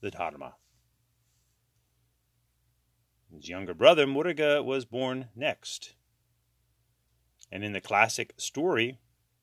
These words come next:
Ganesha and his brother are at the feet of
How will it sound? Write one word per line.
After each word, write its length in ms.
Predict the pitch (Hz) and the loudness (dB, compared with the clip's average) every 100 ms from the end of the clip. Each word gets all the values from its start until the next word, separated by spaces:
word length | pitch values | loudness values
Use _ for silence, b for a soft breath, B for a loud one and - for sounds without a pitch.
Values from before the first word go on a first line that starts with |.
| _ _ _ _ _ _ _ _ _ _ _ _ _ _ _ _ - | _ _ _ _ _ _ _ _ _ _ _ _ _ _ _ _ -18
Ganesha 720 | 80 85 - 110 131 110 123 | -12 -8 0 4 6 6 2
and 160 | 110 90 | -12 -12
his 120 | 98 | -12
brother 460 | 73 90 147 110 120 - _ _ _ _ _ _ _ _ _ _ _ _ _ _ _ _ _ | -2 4 4 4 0 -10 _ _ _ _ _ _ _ _ _ _ _ _ _ _ _ _ _
are 200 | 92 98 | -2 2
at 120 | 107 | 0
the 60 | 110 | -2
feet 540 | - 190 185 165 - | 0 8 8 8 2
of 360 | - 127 120 | 4 6 4